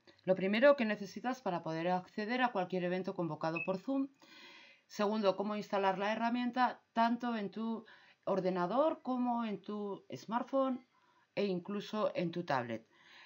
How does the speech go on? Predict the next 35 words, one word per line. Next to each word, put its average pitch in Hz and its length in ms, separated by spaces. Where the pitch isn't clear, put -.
El 156 160
tercer 180 600
paso 247 260
será 180 320
cómo 185 240
accedemos 180 580
al 254 120
evento 269 480
y, 247 100
por 254 180
último, 226 480
cómo 220 240
participar 208 640
de 202 80
una 170 160
manera 165 340
activa 185 520
en 185 200
este 139 300
evento. 101 460
Vale, 240 200
estamos. 196 480
Me 208 100
han 247 100
convocado 254 480
a 233 120
un 226 140
evento 196 400
por 185 160
Zoom. 202 380
¿Qué 277 180
hago? 240 520
¿Cómo 254 240
lo 254 100
hago? 180 460